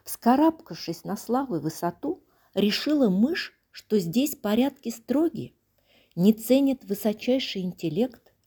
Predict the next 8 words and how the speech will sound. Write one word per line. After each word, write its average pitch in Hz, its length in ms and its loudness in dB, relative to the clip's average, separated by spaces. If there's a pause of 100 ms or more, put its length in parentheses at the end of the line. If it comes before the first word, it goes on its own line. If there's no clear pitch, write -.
(300)
полёты 226 440 2
мысли, 190 600 0 (280)
взглядов 208 640 0
разнотравие. 196 840 -6 (440)
Мышь 185 520 -2 (140)
возжелала 156 760 -4 (320)
мировой 202 580 4
респект - 680 -8